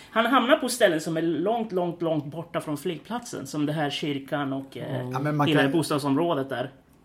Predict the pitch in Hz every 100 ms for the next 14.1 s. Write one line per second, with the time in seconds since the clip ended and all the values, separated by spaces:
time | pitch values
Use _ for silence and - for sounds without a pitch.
0 | _ _ - _ - 147 156 147 - 139
1 | 143 135 147 160 147 143 131 120 113 117
2 | 113 110 117 113 - 127 123 - 120 120
3 | 120 - 135 123 120 - 117 131 120 -
4 | _ _ _ - - - 311 269 359 349
5 | 339 285 349 269 247 349 190 233 262 269
6 | 269 247 254 247 254 240 226 233 226 226
7 | 233 - 226 226 240 240 240 240 226 254
8 | 233 220 196 185 190 190 180 180 _ _
9 | _ _ - _ _ - - 202 - 233
10 | 208 220 233 202 - 208 - - 196 -
11 | - - 143 156 135 - _ - - -
12 | 190 196 170 165 160 151 147 - - -
13 | - _ 156 - - 190 196 214 214 135
14 | -